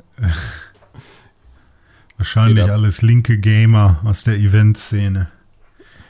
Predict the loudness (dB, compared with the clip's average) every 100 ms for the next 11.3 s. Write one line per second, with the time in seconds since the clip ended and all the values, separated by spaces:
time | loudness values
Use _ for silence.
0 | _ _ -16 -4 -2 0 -2 -6 -6 -4
1 | -4 -4 0 0 0 -2 -4 -2 -2 0
2 | 0 0 -2 0 0 2 2 2 0 -4
3 | -6 -6 -2 0 0 0 -2 -2 0 0
4 | 0 -2 -2 -4 -6 -6 -2 -2 -2 -2
5 | -6 -4 -6 -6 -4 -2 -2 -4 -6 -6
6 | -6 -6 -8 -10 -12 _ _ _ _ _
7 | _ _ _ _ _ -6 -4 -4 -4 -2
8 | 0 0 -2 -2 0 0 -4 -6 -6 -6
9 | -10 -14 _ _ _ _ _ _ _ _
10 | _ _ _ _ _ _ _ _ _ _
11 | _ _